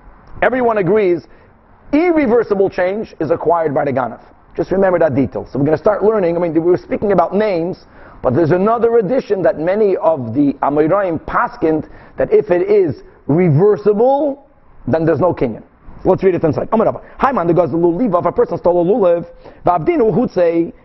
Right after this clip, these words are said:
and he made them into loose leaves." You know, he took them apart. What our kids do to the lulav, or those people who shake it until, you know, it turns into leaves,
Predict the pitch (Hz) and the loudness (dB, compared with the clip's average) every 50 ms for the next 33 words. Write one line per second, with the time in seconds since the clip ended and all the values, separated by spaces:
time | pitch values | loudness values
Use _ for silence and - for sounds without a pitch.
0 | _ - - 175 185 202 269 - 240 196 220 214 - 302 311 190 - 226 226 226 | _ -6 -4 -2 0 0 0 0 0 0 0 0 0 -2 -2 0 0 0 0 2
1 | 226 226 226 220 202 196 208 233 233 214 - - - 165 170 202 240 254 220 180 | 2 2 2 2 2 2 2 2 0 0 -4 -4 -2 0 0 2 2 2 0 0
2 | 170 165 156 - - 214 220 208 202 - - 214 - 214 214 214 - 214 226 214 | -2 -4 -6 -8 -6 -4 -2 -2 0 0 0 -2 0 0 0 0 0 0 0 -2
3 | 175 - - - - - - 190 190 - - 226 190 135 - 214 - 202 185 208 | -2 -6 -10 -10 -8 -4 -2 -2 -2 -2 0 -2 0 0 -2 0 0 2 2 2
4 | 220 226 233 214 185 165 165 165 165 - - - - _ _ _ _ _ _ _ | 2 2 2 2 2 0 0 -2 -4 -8 -16 -20 -20 _ _ _ _ _ _ _
5 | _ _ _ _ - - 135 180 202 - - 220 220 208 165 170 165 156 - - | _ _ _ _ -4 -2 0 0 0 0 0 -2 0 0 0 0 0 0 0 0
6 | 190 190 190 - 214 208 202 - - 165 156 165 165 151 156 165 165 165 170 - | -2 0 0 0 0 0 -2 -2 0 0 0 0 0 -2 -2 -2 -2 -2 -4 -4
7 | - - 170 170 147 165 170 - 170 165 185 240 302 233 185 170 170 147 - - | -4 -4 -2 0 0 0 0 0 0 2 2 2 0 0 0 0 -2 -4 -8 -14